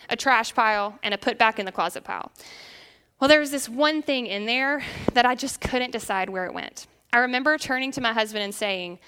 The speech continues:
"I'm just not ready to get rid of it yet." It's still there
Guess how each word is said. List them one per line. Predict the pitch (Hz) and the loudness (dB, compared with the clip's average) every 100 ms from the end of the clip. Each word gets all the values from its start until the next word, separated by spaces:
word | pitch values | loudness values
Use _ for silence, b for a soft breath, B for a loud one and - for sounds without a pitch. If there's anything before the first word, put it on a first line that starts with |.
| b b b | b b b
"I'm | 254 | -10
just | 262 294 - | -8 -10 -8
not | 294 - | -8 -6
ready | 247 262 | -6 -8
to | 262 262 | -10 -12
get | 269 - | -12 -10
rid | 262 254 | -10 -10
of | 269 | -10
it | 240 | -10
yet." | - 226 220 - _ - - _ B B B B - | -12 -10 -10 -14 _ -20 -20 _ B B B B -6
It's | 214 - | -6 -6
still | - 240 | -4 -4
there | 233 240 220 | -2 -6 -6